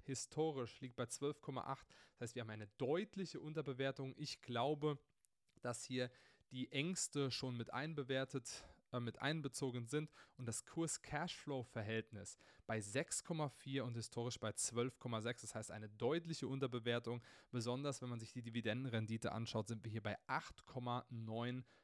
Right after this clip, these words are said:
Prozent und das ist natürlich der Wahnsinn, historisch bei vier Komma neun. Das wäre eine potenzielle Rendite pro Jahr von vierunddreißig Komma sechs Prozent und jetzt in etwa, wo ich hier zugeschlagen habe,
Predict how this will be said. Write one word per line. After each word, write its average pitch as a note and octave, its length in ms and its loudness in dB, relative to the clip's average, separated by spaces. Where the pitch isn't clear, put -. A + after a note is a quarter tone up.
Prozent B2+ 560 0
und A#2 260 -6
das A2+ 300 -2
ist - 240 -6
natürlich G#2+ 380 -6
der G#2 180 -4
Wahnsinn, G#2+ 340 -2
historisch G#2+ 520 -6
bei G#2+ 240 -2
vier C3+ 300 -2
Komma A#2 260 0
neun. A#2 200 0
Das B2 200 -2
wäre C3 220 0
eine A#2+ 180 0
potenzielle D3+ 680 0
Rendite A#2 640 0
pro D3 240 0
Jahr B2+ 400 2
von B2+ 320 -4
vierunddreißig B2+ 680 -2
Komma A#2 180 -4
sechs A2+ 220 -2
Prozent D#3+ 540 0
und B2 240 -2
jetzt B2+ 260 0
in A2 60 -4
etwa, A2+ 340 0
wo A#2 220 -4
ich E3+ 140 -4
hier B2 300 -2
zugeschlagen B2+ 720 0
habe, A#2 360 2